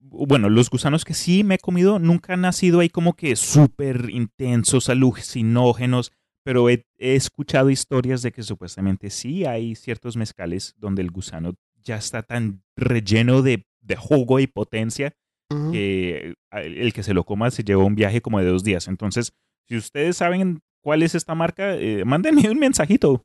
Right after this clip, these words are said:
Speaker 1: <laughs> o mándenme,
Speaker 2: Eso.
Speaker 1: mándenme una botellita.
Speaker 2: <laughs> Gracias, Alexis.
Speaker 1: Gracias, Alexis.
Speaker 2: En el, por el blog,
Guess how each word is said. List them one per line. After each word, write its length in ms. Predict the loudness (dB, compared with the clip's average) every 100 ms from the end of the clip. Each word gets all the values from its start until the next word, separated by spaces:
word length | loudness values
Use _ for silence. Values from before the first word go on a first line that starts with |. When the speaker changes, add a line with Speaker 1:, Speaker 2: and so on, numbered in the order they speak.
| -8
Speaker 1:
<laughs> 420 | -2 -2 -2 -2
o 200 | 2 2
mándenme, 400 | 2 2 2 2
Speaker 2:
Eso. 120 | 0 0
Speaker 1:
mándenme 380 | 2 2 4 4
una 120 | 4
botellita. 460 | 2 -2 -6 -6 -10 -12 _ _ _ _ _ _
Speaker 2:
<laughs> 680 | -20 -12 -10 -10 -12 -14 -6
Gracias, 260 | -2 2
Alexis. 520 | 0 -2 -8 -14 -14 -4
Speaker 1:
Gracias, 320 | -2 0 2
Alexis. 460 | 2 2 0 -2 _ _ _ _ _ _ -2
Speaker 2:
En 120 | 0
el, 420 | 2 4 4 2 2
por 120 | 2
el 100 | 4
blog, 340 | 4 4 4